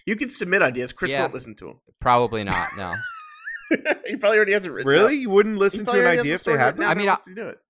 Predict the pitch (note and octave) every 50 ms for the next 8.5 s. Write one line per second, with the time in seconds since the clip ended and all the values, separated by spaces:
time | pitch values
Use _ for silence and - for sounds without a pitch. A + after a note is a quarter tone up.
0 | _ _ _ - F3 D#3+ G3 F#3 G2 F#2 F2+ F2+ _ _ - - - _ - -
1 | D3 C#3 D#2+ - _ - - - G#2+ A#2 A#2+ C#3 C#3 C#3 C3+ C3+ - - - C#3
2 | B2+ A#2+ A#2 A#2 A2 A2 G#2 G#2 - - A2+ G#2 G#2 G2+ - G#2 F#2+ - - G2+
3 | F#2+ F#2 F#2 F#2 F#2 F#2 F2+ F2+ F#2 F2 G2 G#2 G2+ F#2+ F2 - _ _ - G2+
4 | F#2+ F#2 G2+ G#2+ G2+ F#2+ F#2 G2 F#2+ F#2+ - - G#2 F#2+ G2 G2 F#2+ - - G#2
5 | F#2+ F#2 F#2+ G#3+ A3+ G#3+ E3 F3+ F3 - - F3 - E3+ E3 - - F3 E3 F3
6 | E3+ G3 G3+ - D3+ C#3 C#3+ D3 D#3 D#3 D#3 - - D#3 - - C#3+ C#3+ D#3 D#3
7 | D#3 D3+ D3+ E3+ E3 E3+ F3+ F#3 E3 F3+ D3+ - E3 D3+ - D3+ - - - D#3
8 | D3 D3 - - C3 C3 B2+ B2 - -